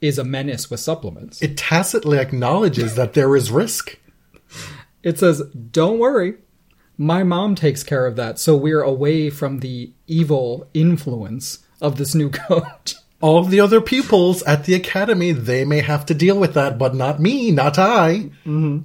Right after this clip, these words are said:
Speaker 2: Because Mama Annika, she, she handles my pills.
Speaker 1: Pills and potions. Patrick is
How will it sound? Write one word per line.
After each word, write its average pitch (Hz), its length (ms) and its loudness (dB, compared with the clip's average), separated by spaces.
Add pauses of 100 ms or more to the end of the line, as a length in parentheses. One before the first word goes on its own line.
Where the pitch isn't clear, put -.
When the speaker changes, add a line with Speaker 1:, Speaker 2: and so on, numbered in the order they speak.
Speaker 2:
Because 139 640 0
Mama 135 440 0
Annika, 185 580 2
she, 185 640 0
she 226 440 -4
handles 151 420 2
my 107 160 -2
pills. 104 680 -10 (1000)
Speaker 1:
Pills 151 280 -2
and 147 120 -2
potions. 120 520 -10 (640)
Patrick 226 580 -6
is 139 580 -6